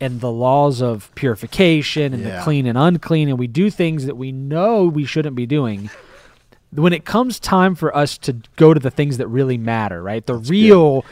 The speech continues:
Speaker 2: And this is the way to
Speaker 1: matters of the
Speaker 2: God.
Speaker 1: heart, the clean and unclean things.
Speaker 2: This is the way to God.
Speaker 1: It, you know, a good example is this is, uh, Jewish men, right?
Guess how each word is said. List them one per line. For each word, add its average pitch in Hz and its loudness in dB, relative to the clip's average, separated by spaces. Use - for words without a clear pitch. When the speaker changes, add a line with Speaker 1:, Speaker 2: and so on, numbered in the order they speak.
Speaker 2:
And 127 0
this 180 4
is 165 0
the 156 4
way 156 6
to 175 8
Speaker 1:
matters 190 8
of 170 8
the 175 8
Speaker 2:
God. 151 6
Speaker 1:
heart, 160 6
the 156 6
clean 196 4
and 165 4
unclean 156 0
things. 151 2
Speaker 2:
This 123 -4
is 135 2
the 127 -2
way 131 0
to - -10
God. 113 -2
Speaker 1:
It, 185 0
you 180 0
know, 180 -4
a 160 0
good 165 2
example 156 -2
is 143 -2
this 151 -4
is, 127 -6
uh, 113 -2
Jewish 156 2
men, 98 -6
right? 120 -6